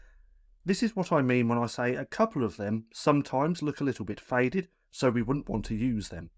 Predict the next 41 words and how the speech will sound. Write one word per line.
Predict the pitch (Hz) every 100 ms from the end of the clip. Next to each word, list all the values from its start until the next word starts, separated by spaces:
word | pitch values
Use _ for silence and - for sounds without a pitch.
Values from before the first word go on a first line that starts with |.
| -
Those | 120 120
two | - 113
look | 113
faded. | - 156 151 151 147 _ - _
This | 110 185 -
one | 147 113 92
looks | 95 -
good, | - 131 131 - - -
and | - 135 143 101
this | 117 -
one | 110 123 139
looks | 104 101 120 - -
good | 113 101 107 - -
as | 92 90 87
well. | 85 131 131 82 - - - - _
So, | - - 214 120 82 - -
come | - 233
through, | 220 - 147 220 - _ -
try | - 202 175
these | 131 127
out. | 123 170 196 - - _
All | 196 240 226
of | 131
these | 131 123
prompts | - - 123 110
just | - 107 -
here, | 139 147
I | 139 147
am | 170
probably | 156 143 110 113
going | 117 110
to | -
delete | 107 110 110
the | 104
ones | 104 104 95
that | -
I | 110 101
created | - 110 101 104 92
in | 113 92
this | 90 -
video, | 143 131 127